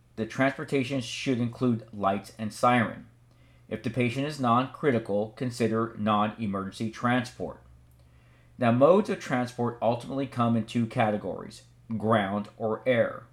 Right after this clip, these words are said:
Ground transport E M S units are generally staffed by E M Ts and paramedics. Air transport E M S units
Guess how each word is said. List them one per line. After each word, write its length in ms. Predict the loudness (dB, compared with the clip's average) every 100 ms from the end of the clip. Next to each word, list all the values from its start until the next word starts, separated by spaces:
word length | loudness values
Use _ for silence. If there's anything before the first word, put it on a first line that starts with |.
| _ -20 -20 -20 -20 -18 -6
Ground 400 | 2 4 6 2
transport 540 | -2 -4 -2 -2 -2
E 120 | 0 2
M 80 | 2
S 180 | 0
units 240 | -2 -4 -4 -2
are 100 | 0
generally 380 | 0 0 0
staffed 400 | -2 0 -2 0
by 180 | 0 0 0
E 160 | -4
M 80 | -4
Ts 300 | -4 -4 -4
and 340 | -4 -4 -4 -4
paramedics. 800 | -4 0 4 4 2 -6 -16 -18 -20 -20 -20 -20 -20 -20 _ -8
Air 160 | 0 0
transport 580 | 2 -2 -2 -2 -4 0
E 140 | 2
M 100 | 4
S 240 | 4 2 0
units 300 | 0 0